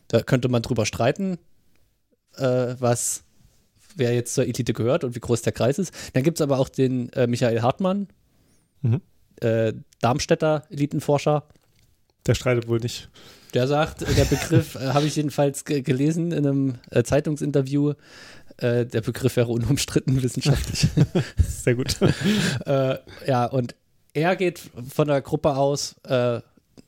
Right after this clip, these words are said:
Speaker 1: tausendfünfhundert bis, äh, viertausend Leute.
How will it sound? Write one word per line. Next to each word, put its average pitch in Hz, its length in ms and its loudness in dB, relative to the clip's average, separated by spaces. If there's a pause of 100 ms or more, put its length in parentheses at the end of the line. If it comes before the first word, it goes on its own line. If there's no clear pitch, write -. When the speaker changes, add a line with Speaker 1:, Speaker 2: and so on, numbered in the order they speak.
(220)
Speaker 1:
tausendfünfhundert 143 1120 0
bis, - 540 -2 (680)
äh, 117 180 2
viertausend 110 500 0
Leute. - 280 0